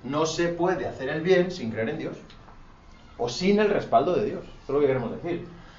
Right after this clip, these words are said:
Pues bien, este planteamiento de San Agustín, que es absolutamente decisivo, porque es uno de los pilares, o sea, es, es una de las,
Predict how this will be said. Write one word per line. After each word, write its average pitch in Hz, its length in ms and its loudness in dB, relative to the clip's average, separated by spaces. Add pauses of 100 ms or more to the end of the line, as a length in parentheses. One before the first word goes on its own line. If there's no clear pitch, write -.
(400)
Pues 151 140 0
bien, - 320 2
este 220 220 2
planteamiento 202 840 4 (160)
de 127 100 -10
San - 140 -6
Agustín, 185 440 -2
que 160 60 -4
es 156 100 0
absolutamente 208 520 0
decisivo, 175 500 2
porque - 160 -6
es - 80 -8
uno 196 120 -2
de 208 60 2
los 185 180 0
pilares, 180 540 4
o - 60 -16
sea, - 160 -4
es, - 140 -4
es 175 320 -8
una 202 120 -2
de 208 60 0
las, 190 320 2